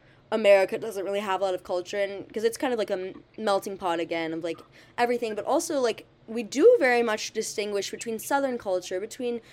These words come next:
New England culture, between the West Coast, between all of that. And then it becomes so ironic to me that <laughs> then we view a place like Africa that is so incredibly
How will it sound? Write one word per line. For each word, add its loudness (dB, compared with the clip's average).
New 0
England 2
culture, -4
between -6
the 0
West 0
Coast, -2
between -10
all -4
of -6
that. 2
And 2
then 4
it 2
becomes 0
so 4
ironic 2
to -8
me -2
that -6
<laughs> 6
then 8
we 2
view 4
a 0
place 2
like -2
Africa 2
that -4
is 2
so 6
incredibly -2